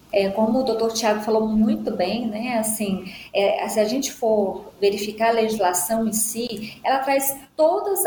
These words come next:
as formas que se evita uma discriminação, ou seja, identificando a barreira,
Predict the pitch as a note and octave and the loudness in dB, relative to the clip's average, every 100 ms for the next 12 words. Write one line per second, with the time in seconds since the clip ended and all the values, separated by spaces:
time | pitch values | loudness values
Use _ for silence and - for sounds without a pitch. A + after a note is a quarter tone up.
0 | - D#4 - - B3+ C4 - D4+ D#4 - | 0 0 0 0 2 4 2 0 -2 -4
1 | - - - C4+ D4 - - - - D#4+ | -10 -8 -2 0 -2 -6 -18 -6 0 4
2 | E4 B3+ D4 F#4 E4+ D#4 D4+ - C#4 D4 | 4 4 2 2 2 2 0 -2 -4 -2
3 | D4+ D#4+ - F#3+ D#3 - G3+ C4+ - F#3 | 0 0 0 0 0 -2 0 2 2 0
4 | D3+ - - - - - G3 G3 G3 F#3+ | 0 -4 -10 -14 -10 2 4 4 0 -2
5 | B3 E4 E4 E4 C4+ C4 C4 | 2 2 2 2 0 2 0